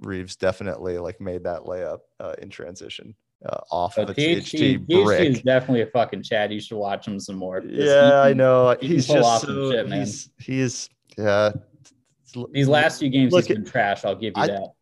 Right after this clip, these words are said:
Speaker 1: I think he's got something going on or something like that. You know what I mean? Like a,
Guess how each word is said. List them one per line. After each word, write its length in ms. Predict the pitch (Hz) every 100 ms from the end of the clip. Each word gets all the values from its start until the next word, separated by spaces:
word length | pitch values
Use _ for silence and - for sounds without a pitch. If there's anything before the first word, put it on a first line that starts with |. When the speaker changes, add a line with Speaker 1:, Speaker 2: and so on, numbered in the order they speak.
| _
Speaker 1:
I 120 | -
think 260 | 139 170 170
he's 240 | - 160 120
got 420 | - 101 104 -
something 380 | 123 110 113 104
going 280 | 101 95 90
on 420 | 87 90 90 90 -
or 100 | 101
something 380 | - 98 95 98
like 220 | 95 -
that. 220 | 98 95
You 60 | 101
know 80 |
what 80 | 101
I 40 | 101
mean? 160 | 101
Like 220 | 98 95
a, 80 | 101